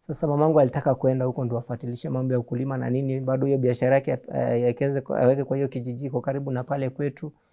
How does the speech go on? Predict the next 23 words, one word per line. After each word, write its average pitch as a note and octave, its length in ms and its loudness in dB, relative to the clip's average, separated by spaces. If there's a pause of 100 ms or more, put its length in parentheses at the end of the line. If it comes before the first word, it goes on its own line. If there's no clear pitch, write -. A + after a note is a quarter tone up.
(140)
Alikuwa D3 360 8
ashagura C#3 520 6
tayari, C3+ 280 0
amekwenda B2+ 420 -2
pale B2 260 -2
nyumbani. B2 420 -6 (540)
Umeona? C3 420 0 (920)
Alipogura C#3+ 680 2
amekwenda, F#3+ 720 2 (300)
tayari G3 360 10
nafikiri G3 280 4
hata G3 100 6
aligura E3 360 8
nikiwa D3+ 360 4
ndani, B2+ 360 2 (680)
kugura B2+ 400 2
kwake. B2+ 340 -4 (460)
Sasa - 240 -2
ikawa F3 220 6
yeye F3 120 4
anatoka D3 320 0
nyumbani C#3 380 -2
anakuja, C3 600 -4